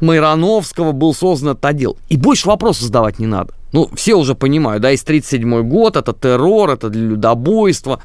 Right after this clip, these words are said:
а может быть, там и, и вот Орджоникидзе тоже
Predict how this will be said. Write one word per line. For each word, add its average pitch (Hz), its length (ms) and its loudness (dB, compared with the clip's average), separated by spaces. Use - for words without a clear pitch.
а 120 260 2
может 147 320 0
быть, 131 220 -4
там 110 280 0
и, 107 60 0
и 107 100 -4
вот 104 200 0
Орджоникидзе 139 880 0
тоже 156 500 0